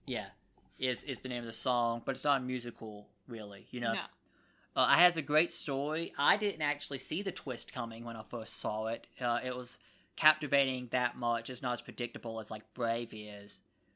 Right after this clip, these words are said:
Speaker 1: I really like all the characters. Uh, it's my third favorite film out of all these twenty-seven. It's an excellent movie.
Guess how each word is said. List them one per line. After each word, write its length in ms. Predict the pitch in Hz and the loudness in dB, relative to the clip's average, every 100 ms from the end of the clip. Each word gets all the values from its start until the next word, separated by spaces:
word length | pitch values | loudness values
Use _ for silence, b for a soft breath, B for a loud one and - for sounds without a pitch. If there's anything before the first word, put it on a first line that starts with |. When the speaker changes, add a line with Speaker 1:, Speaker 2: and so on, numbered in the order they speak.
| _ | _
Speaker 1:
I 80 | 127 | 2
really 180 | 143 170 | 4 6
like 160 | 156 127 | 4 4
all 200 | 127 127 | 0 0
the 60 | 123 | -4
characters. 880 | - 120 120 - 131 117 117 - - _ _ _ _ _ _ _ _ - | -4 -2 -2 -4 -6 -6 -6 -12 -20 _ _ _ _ _ _ _ _ -6
Uh, 260 | 117 107 - - - | -4 -4 -8 -20 -8
it's 260 | 147 147 - | -6 -6 0
my 160 | 151 143 | 2 2
third 460 | - 139 135 131 | 0 2 2 0
favorite 360 | - 123 117 - | -2 -4 -4 -8
film 300 | 120 117 110 | -6 -6 -6
out 100 | 110 | -8
of 120 | 107 | -6
all 200 | 107 107 | -6 -6
these 240 | 110 107 | -10 -12
twenty-seven. 680 | - 113 107 - 110 107 110 107 | -12 -12 -12 -6 -6 -6 -10 -10
It's 140 | - | -12
an 80 | 120 | -6
excellent 440 | 139 139 135 120 107 | -4 -4 -6 -8 -10
movie. 360 | 90 - _ | -20 -20 _